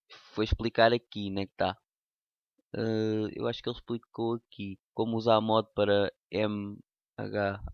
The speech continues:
A Pro, pintura de player oficial, T G L Alpha. Aham, carga, hum, não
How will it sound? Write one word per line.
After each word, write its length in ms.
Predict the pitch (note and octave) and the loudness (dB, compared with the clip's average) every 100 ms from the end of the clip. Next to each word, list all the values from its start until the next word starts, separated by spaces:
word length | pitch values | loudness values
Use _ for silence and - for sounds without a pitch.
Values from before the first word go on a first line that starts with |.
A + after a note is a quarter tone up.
| _ | _
A 120 | G#2 | -8
Pro, 360 | G2+ - A2+ A#2+ | -6 -2 2 2
pintura 420 | - G#2 - A2+ | 0 -8 -2 0
de 80 | G#2 | 0
player 400 | G2+ G#2+ G2+ G2+ | -4 0 4 4
oficial, 720 | G2+ - G#2 - A2+ A#2 A#2+ A2+ - _ _ _ _ _ _ | 2 0 -8 -2 6 6 6 0 -16 _ _ _ _ _ _
T 100 | G2 | -4
G 200 | G2+ G#2 | -2 2
L 220 | G#2 G#2 - - | 4 4 2 -2
Alpha. 580 | - G2+ - - G2 - _ _ _ _ _ - _ - | 0 0 -4 -8 -8 -8 _ _ _ _ _ -20 _ -12
Aham, 340 | G#2 G#2+ A2+ B2 - _ _ | -6 -4 -4 -6 -12 _ _
carga, 480 | G2+ G#2 G#2 G#2+ A2 | 0 0 0 -4 -6
hum, 560 | G#2+ A2 B2 C3+ C3 C3 - - - - _ _ _ | -10 -10 -8 -8 -10 -10 -12 -16 -18 -20 _ _ _
não 340 | - A#2 A#2 | -10 -8 -8